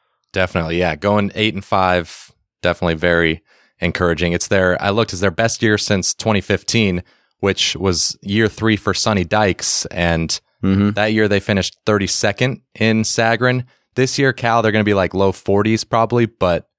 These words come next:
Speaker 1: like you say, had Garbers been healthy, probably
Speaker 2: Yeah.
Speaker 1: woulda equaled twenty fifteen, I would think.
Speaker 2: They get Garbers coming back. He's, what, just a sophomore, I believe. So
Speaker 1: Yeah.
Speaker 2: they do lose some, some key pieces on defense, but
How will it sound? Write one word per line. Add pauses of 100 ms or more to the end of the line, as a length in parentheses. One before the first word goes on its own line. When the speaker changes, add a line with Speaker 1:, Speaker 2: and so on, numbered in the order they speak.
(220)
Speaker 1:
like
you
say,
had
Garbers
been
healthy, (560)
probably
Speaker 2:
Yeah.
Speaker 1:
woulda (280)
equaled
twenty
fifteen,
I
would
think.
Speaker 2:
They
get
Garbers
coming
back.
He's,
what,
just
a
sophomore,
I
believe.
So
Speaker 1:
Yeah. (200)
Speaker 2:
they
do
lose
some, (260)
some
key
pieces
on
defense,
but